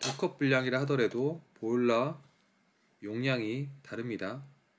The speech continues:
그래서 보통 비너스는 이거보다 작기 때문에 같은 두 컵이라도 굉장히 작아요. 그래서 뉴브리카 용량에 맞는 크기라 한다면, 어, 세 컵에서 네 컵 정도 돼야지 동일한 크기의 보일러 양이 될 것 같습니다.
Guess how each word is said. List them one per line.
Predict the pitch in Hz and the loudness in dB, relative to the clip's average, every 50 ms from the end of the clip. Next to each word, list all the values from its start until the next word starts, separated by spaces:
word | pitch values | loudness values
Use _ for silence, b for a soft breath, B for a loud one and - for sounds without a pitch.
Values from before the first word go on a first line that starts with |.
| _ _ _ | _ _ _
그래서 | - 107 - - | -20 -18 -14 -6
보통 | 113 113 120 127 123 | -4 -4 -2 -2 -2
비너스는 | 120 113 - 117 131 151 - - - 135 120 120 131 127 110 | -2 -2 0 0 0 0 0 -2 -4 -4 -2 -2 -2 -2 -4
이거보다 | 101 104 110 110 120 113 | -4 -2 -2 -2 -2 -2
작기 | - 104 98 - - 147 139 - | -4 -6 -8 -8 -8 -8 -4 -4
때문에 | 120 92 92 101 120 127 120 101 87 - B B B B B B B B | -4 -2 -2 -4 -4 -4 -4 -6 -6 -8 B B B B B B B B
같은 | - - 117 - - 160 143 | -12 -12 -10 -6 -6 -6 -6
두 | 139 - - | -6 -8 -8
컵이라도 | - 147 135 131 131 123 117 127 139 143 | -4 -2 0 2 2 2 2 2 0 0
굉장히 | - 104 104 113 110 113 | -2 -4 -6 -6 -6 -6
작아요. | - - 95 92 92 95 90 90 92 107 - - - | -6 -6 -4 -2 -2 0 0 -2 -4 -4 -6 -8 -10
그래서 | - - - 110 117 131 156 147 - 113 110 | -12 -12 -8 -6 -6 -6 -6 -8 -12 -12 -8
뉴브리카 | 110 113 113 131 156 156 139 - 151 147 143 139 | -6 -4 0 2 2 0 0 0 2 4 4 4
용량에 | 120 110 113 120 127 131 131 | 4 4 2 0 0 0 0
맞는 | 117 104 98 107 110 113 120 120 117 - | 0 -2 -2 -2 -2 -4 -4 -4 -6 -8
크기라 | - - - 139 135 127 | -10 -8 -4 -4 -4 -4
한다면, | 127 127 117 110 110 113 120 | -4 -4 -4 -4 -4 -4 -6
어, | - 90 92 | -8 -10 -10
세 | - - 151 | -10 -12 -12
컵에서 | - - 156 147 151 135 | -6 -4 -2 -2 0 0
네 | 110 98 - | 0 -2 0
컵 | - 151 143 139 - | -2 -4 -6 -4 -6
정도 | 139 135 123 127 120 | -6 -4 -2 -4 -4
돼야지 | - 113 101 101 98 98 95 127 147 160 170 185 190 190 _ - - | -4 -4 -4 -4 -4 -4 -4 -2 -2 -2 -2 -2 -6 -8 _ -10 -8
동일한 | - 107 113 123 127 120 117 - | -6 -4 -2 0 0 0 -2 -4
크기의 | - 156 147 143 131 123 131 135 135 | -8 -6 -2 -2 0 0 -2 -4 -4
보일러 | - 104 104 104 104 104 | -4 -4 -2 -2 -2 -2
양이 | 92 92 101 98 | -4 -4 -6 -8
될 | - 85 - | -10 -12 -12
것 | - 90 | -12 -12
같습니다. | 87 85 - 92 90 82 90 92 104 131 160 | -14 -14 -14 -14 -12 -10 -8 -8 -8 -8 -10